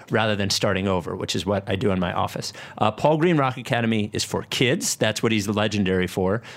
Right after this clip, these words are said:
Um, kids of all experience levels. So there's the master's program and the junior program. The master's program you have to try out for, the junior program for anybody, and an adult program, which is, like, if you're me or you.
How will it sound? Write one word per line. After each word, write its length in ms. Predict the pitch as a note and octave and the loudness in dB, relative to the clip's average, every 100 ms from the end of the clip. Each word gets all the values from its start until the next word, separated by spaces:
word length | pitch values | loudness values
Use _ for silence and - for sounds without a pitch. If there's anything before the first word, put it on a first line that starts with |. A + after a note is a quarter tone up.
| - | -8
Um, 240 | - G2 G#2 | -2 0 0
kids 260 | - C#3 | 0 2
of 80 | B2 | 2
all 520 | - B2 C3+ C#3+ B2 - - | 2 4 4 2 0 -6 -4
experience 500 | A#2+ - C#3+ B2 - | -2 0 2 2 0
levels. 340 | F#2+ F2 F2 | -2 -2 -2
So 120 | - G#2+ | 0 2
there's 220 | F#2+ F#2 | 2 2
the 80 | G2 | 2
master's 440 | G#2 A2 - G#2+ | 2 0 0 -2
program 440 | - A2 A2+ G#2+ G#2 | 0 0 2 0 0
and 200 | G#2 A2 | 0 0
the 60 | |
junior 280 | G2+ G#2+ G2 | 2 2 2
program. 420 | F#2 F#2+ F#2 F#2+ | 2 0 0 0
The 60 | G2 | 2
master's 360 | F#2 G2 - F#2+ | 0 0 -2 -2
program 380 | G2 F#2 F#2 | -2 0 0
you 60 | F2+ | 0
have 100 | F2+ | -2
to 80 | - | -2
try 280 | - F#2 F#2 | 0 0 2
out 180 | F#2+ | -2
for, 280 | - G2+ F#2+ - - - | -2 -2 -2 -4 -10 -4
the 80 | |
junior 260 | G2 G#2 G2 | 0 2 2
program 480 | - F#2+ F#2 F#2 F#2 | 2 2 2 2 0
for 220 | - G2+ | 0 0
anybody, 440 | F#2+ F2+ F#2 G2 - | 0 0 -2 -2 0
and 260 | D3+ G3+ | 2 4
an 80 | G#3+ | 4
adult 480 | F3 B2+ F3+ A3+ A#3 | 2 2 2 2 2
program, 600 | - B2+ A2 G2 G#2+ C#3 - - - - | 0 2 2 0 0 -4 -8 -20 -20 -4
which 160 | A#2+ C3 | 0 0
is, 100 | A2 | 2
like, 220 | C3 C3 | 0 0
if 120 | A#2+ | 0
you're 280 | C3 B2 A2 _ _ - | 2 2 -2 _ _ 0
me 540 | G#2 D3+ G#3 F#2 - - | 4 4 4 0 -4 -6
or 140 | A#2 | -2
you. 440 | A2 C3 G3 E2 | 2 4 4 2